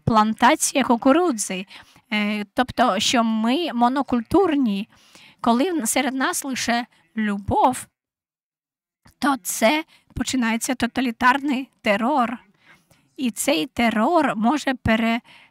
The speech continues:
е, е, може також робити вигляд, що це любов та, е, гумані-, е, гуманізм.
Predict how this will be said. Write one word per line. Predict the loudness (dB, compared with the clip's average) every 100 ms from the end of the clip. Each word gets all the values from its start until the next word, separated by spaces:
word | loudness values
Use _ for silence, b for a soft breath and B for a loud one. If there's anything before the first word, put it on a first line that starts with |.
| b
е, | -20 -18 -20 -20
е, | -16 -10 -6 -4
може | -4 0 4 4 2 0 -2 -10 -8
також | -6 -2 -2 0
робити | -2 0 -2 -2 -2
вигляд, | -2 0 -2 -4
що | -4 -6
це | -4 2 2 2 -2 -2
любов | -2 0 0 0 -2
та, | -2 0 -2 -4
е, | -4 -2 -4 -8 B B
гумані-, | 0 2 2 0 -2 -6
е, | -2 0
гуманізм. | 2 4 4 4 4 2 2 0